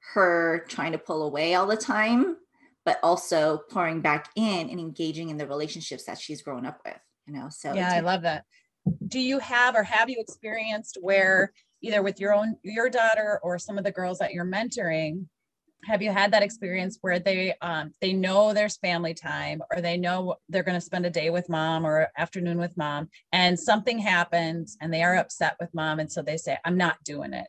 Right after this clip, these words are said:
Speaker 2: I'm not going." And how do you handle that?
Speaker 1: You know, um, it's funny because it, it does happen, but because we've been so consistent with family time,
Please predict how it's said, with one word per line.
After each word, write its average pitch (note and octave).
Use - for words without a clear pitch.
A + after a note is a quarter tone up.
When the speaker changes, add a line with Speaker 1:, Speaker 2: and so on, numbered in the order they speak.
Speaker 2:
I'm E3
not D#3+
going." D3
And F#3
how G#3
do G3+
you G3
handle G3
that? D#3+
Speaker 1:
You C4+
know, D4
um, G3
it's B3+
funny B3
because G#3
it, A#3
it A3
does G#3+
happen, A#3+
but G#3+
because A#3
we've A#3+
been A#3
so A#3
consistent A3+
with G#3
family G#3
time, A#3+